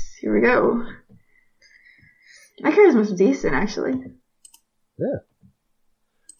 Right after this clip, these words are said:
Speaker 2: Well, that's an eleven.
Speaker 1: Hey, hell yeah.
Speaker 2: Hell yeah. Um, so, yeah, um, he looks at your hand and at you, um, and he says,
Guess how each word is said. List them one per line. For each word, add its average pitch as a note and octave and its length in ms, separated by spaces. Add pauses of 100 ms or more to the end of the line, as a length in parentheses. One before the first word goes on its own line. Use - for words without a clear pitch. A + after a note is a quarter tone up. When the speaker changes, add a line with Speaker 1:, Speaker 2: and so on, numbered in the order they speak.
(180)
Speaker 2:
Well, E3 440
that's C#3 240
an C#3 80
eleven. D#3+ 460 (120)
Speaker 1:
Hey, C4 540 (320)
hell C4 200
yeah. D#3 380 (720)
Speaker 2:
Hell B2 320
yeah. F2 280 (760)
Um, A#2+ 480
so, C3 360
yeah, C#3+ 180 (220)
um, A#2 520 (1000)
he C3 220
looks B2 340
at B2+ 140
your A#2+ 80
hand A#2+ 320
and A2+ 100
at A2 200
you, A2+ 280 (1000)
um, G2 680 (280)
and A2+ 80
he A2+ 80
says, G#2+ 500